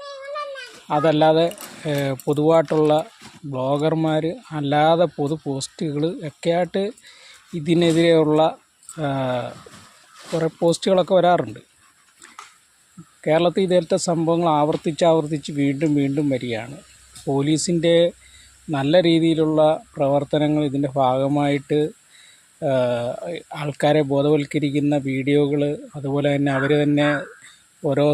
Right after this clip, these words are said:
സ്പോട്ടിലും പോയി, ഏഹ്, ആൾക്കാരെ കൂട്ടി ഇതിനെക്കുറിച്ച് ബോധവൽക്കരണം നടത്തുക, ഇതെല്ലാം ചെയ്യുന്നു. പക്ഷേ ഇതൊന്നും ഈ പറയുന്ന, ഏഹ്, ഈ അച്ഛന്മാർക്കോ മതമേധാവികൾക്കോ ഒന്നും ഇതൊന്നും കാണാൻ സമയമില്ല. കാരണം അവർ മതം വളർത്താനുള്ള തിരക്കിലാണ്.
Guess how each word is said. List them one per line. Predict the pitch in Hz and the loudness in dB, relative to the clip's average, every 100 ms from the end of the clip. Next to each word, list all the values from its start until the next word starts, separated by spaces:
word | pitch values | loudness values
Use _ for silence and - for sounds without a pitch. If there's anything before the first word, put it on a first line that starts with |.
| - | 0
സ്പോട്ടിലും | - 135 143 - 156 151 | -2 0 0 0 0 0
പോയി, | 135 139 143 147 185 190 | 2 2 2 0 -4 -8
ഏഹ്, | 139 131 - 139 | -6 -8 -8 -8
ആൾക്കാരെ | 143 - 151 151 - | -8 0 2 2 -2
കൂട്ടി | 147 139 - 147 165 - - | -6 -6 -2 -2 -2 -8 -8
ഇതിനെക്കുറിച്ച് | 147 139 143 143 - 139 | -4 -2 -2 -4 -2 0
ബോധവൽക്കരണം | 143 143 143 131 139 147 143 | 0 2 0 -2 -2 0 0
നടത്തുക, | 135 151 | -2 -2
ഇതെല്ലാം | 151 147 160 185 196 | -2 0 0 0 0
ചെയ്യുന്നു. | 190 156 147 139 | 0 0 0 -2
പക്ഷേ | - 170 | -2 -2
ഇതൊന്നും | 160 160 185 165 | 0 0 0 -2
ഈ | 175 | 0
പറയുന്ന, | 196 170 170 165 185 247 - - - _ _ _ - | 2 2 2 0 -2 -6 -14 -20 -20 _ _ _ -2
ഏഹ്, | 143 135 127 143 | 2 2 0 0
ഈ | 160 | 0
അച്ഛന്മാർക്കോ | 135 175 156 160 147 139 156 110 - - 156 | 0 0 2 2 2 0 0 -2 -8 -8 -2
മതമേധാവികൾക്കോ | 143 156 151 147 143 143 143 135 - 147 | 0 2 2 4 2 2 0 -2 0 0
ഒന്നും | 151 165 | 2 2
ഇതൊന്നും | 160 185 180 | 2 0 2
കാണാൻ | 170 180 208 196 | 2 2 0 0
സമയമില്ല. | 175 202 165 131 | 0 2 0 -2
കാരണം | 139 147 151 | -2 0 0
അവർ | 143 180 226 - - - - - - - | 2 0 -2 -4 -18 -20 -20 -20 -10 -2
മതം | 147 160 196 190 | 0 2 2 2
വളർത്താനുള്ള | 175 151 165 165 160 156 | 2 2 2 2 2 0
തിരക്കിലാണ്. | 139 127 143 117 - | -2 -2 -6 -8 -10